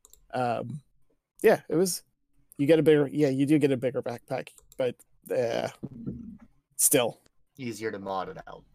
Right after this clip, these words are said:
Speaker 2: <laughs>
Speaker 1: Yeah, um, it was fairly easy to mod. The backpacks are, like, twenty-five pounds, fifty, and, like, a hundred or seventy-five, but, um, no, it was just easier that not really have to worry about that too, too much.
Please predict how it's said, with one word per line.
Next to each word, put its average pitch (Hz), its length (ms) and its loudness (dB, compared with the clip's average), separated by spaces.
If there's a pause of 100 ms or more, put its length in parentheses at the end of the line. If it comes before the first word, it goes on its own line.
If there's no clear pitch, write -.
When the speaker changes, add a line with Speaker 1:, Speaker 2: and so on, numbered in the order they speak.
(200)
Speaker 2:
<laughs> 160 340 -6 (580)
Speaker 1:
Yeah, 156 240 6 (140)
um, 160 180 2
it 170 60 8
was 165 320 6
fairly 143 380 4
easy 139 200 0
to 123 80 -4
mod. 127 260 -2
The 151 140 4
backpacks 170 520 2
are, 143 80 4
like, 135 380 0 (680)
twenty-five 175 640 4
pounds, 160 560 2 (720)
fifty, 143 540 0
and, 127 100 -8
like, 120 180 -8
a 123 60 -4
hundred 127 360 -8
or 120 100 -10
seventy-five, 127 920 -4
but, 127 240 0 (600)
um, 117 420 -2 (800)
no, 151 240 6
it 160 60 8
was 165 140 8
just 156 160 2
easier 147 320 4
that 123 160 -2 (200)
not 151 320 -2
really 135 420 -2
have 135 240 -4
to 135 100 -8
worry 127 180 -2
about 123 220 -2
that - 240 -4
too, 131 180 -4
too - 160 -6
much. - 340 -10